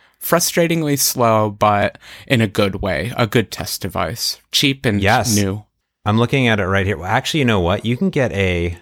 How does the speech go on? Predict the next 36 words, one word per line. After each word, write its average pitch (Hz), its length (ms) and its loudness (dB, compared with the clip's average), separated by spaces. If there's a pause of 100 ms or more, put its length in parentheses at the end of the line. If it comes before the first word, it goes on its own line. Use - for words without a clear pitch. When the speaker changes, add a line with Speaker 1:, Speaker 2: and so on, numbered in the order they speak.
(140)
Speaker 2:
<laughs> - 220 -16
you 120 240 4
can 117 100 4
get 104 120 4
a, 92 60 2
yeah, 87 140 4
two-pack 82 580 -2
for 80 140 -6
a 73 40 -4
hundred 85 220 -2
and 80 100 -6
fifty 82 240 -6
bucks. 78 280 -6
I'll 131 140 4
link 156 240 4
to - 100 4
these. - 440 0
Speaker 1:
<laughs> - 360 -8
Speaker 2:
So 123 80 0
they 127 140 4
have, 180 160 2
like, 139 140 0 (100)
all 123 440 4
sorts 107 300 0
of 101 100 0
old 95 160 2
ones. 87 160 -2
Yeah, 90 100 -2
for - 200 -6
under 127 260 0
a 113 60 2
hundred, 107 460 -2
they 113 140 -2
actually 135 420 -4
have 107 240 0
a 87 280 -4